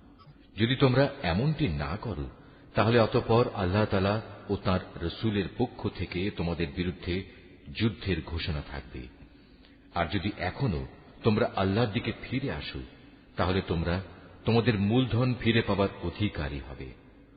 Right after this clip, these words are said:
সুদী কারবার দ্বারা অন্যের উপর জুলুম করো না, তোমাদের উপরও অতঃপর সুদের জুলুম করা হবে না।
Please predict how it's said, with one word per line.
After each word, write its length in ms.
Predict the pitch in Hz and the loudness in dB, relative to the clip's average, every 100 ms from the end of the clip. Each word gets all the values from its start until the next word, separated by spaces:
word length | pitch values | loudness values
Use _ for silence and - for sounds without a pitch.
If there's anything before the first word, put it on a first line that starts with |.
| - - - | -20 -20 -12
সুদী 360 | - 135 135 180 | -4 0 0 0
কারবার 440 | - 90 73 76 - | 0 0 -2 -4 -4
দ্বারা 220 | 80 95 104 - - | -2 -2 -4 -14 -4
অন্যের 320 | 113 120 135 120 | 0 2 2 0
উপর 200 | 135 117 - - - | 0 -4 -4 -10 -2
জুলুম 300 | 104 143 127 | 2 2 0
করো 240 | - 73 | -2 -6
না, 160 | 67 64 - - - - - - - - - | -6 -10 -12 -20 -20 -20 -20 -20 -20 -8 2
তোমাদের 340 | 113 117 120 | 6 6 6
উপরও 300 | 117 113 113 127 - - | 4 6 4 4 -2 -2
অতঃপর 400 | 98 98 107 104 | 2 2 4 4
সুদের 420 | 98 - 101 107 82 | 2 0 4 4 4
জুলুম 320 | - 98 92 85 | 2 2 2 0
করা 240 | - 71 | -2 -2
হবে 240 | 69 69 | -2 -6
না। 140 | 67 | -6